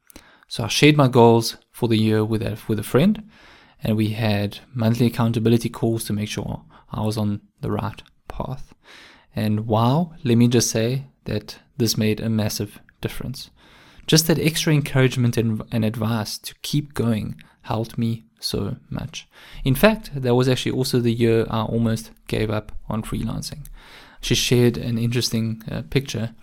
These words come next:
uh, on Twitter or Instagram, um, about my freelancing income year and year. And from twenty fifteen sixteen up until twenty twenty-three, and I show this arrow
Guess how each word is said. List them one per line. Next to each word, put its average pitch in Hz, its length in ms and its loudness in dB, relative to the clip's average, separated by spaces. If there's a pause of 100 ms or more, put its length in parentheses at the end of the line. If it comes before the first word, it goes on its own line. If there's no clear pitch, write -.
(540)
uh, 107 300 -6
on 110 380 -6
Twitter 120 320 2
or 107 220 -6
Instagram, 110 520 -4 (600)
um, 104 240 -4
about 113 260 -4
my 117 80 -4
freelancing 117 540 2
income 113 580 -4
year 110 220 2
and 107 160 -2
year. 113 300 -4 (680)
And 107 520 -2
from - 280 -8
twenty 117 240 -2
fifteen - 340 -6
sixteen - 460 -6
up - 100 -12
until 123 320 -8
twenty 110 240 -2
twenty-three, 113 580 -6 (440)
and - 60 -6
I - 20 -4
show 113 240 -2
this 110 180 0
arrow 110 380 2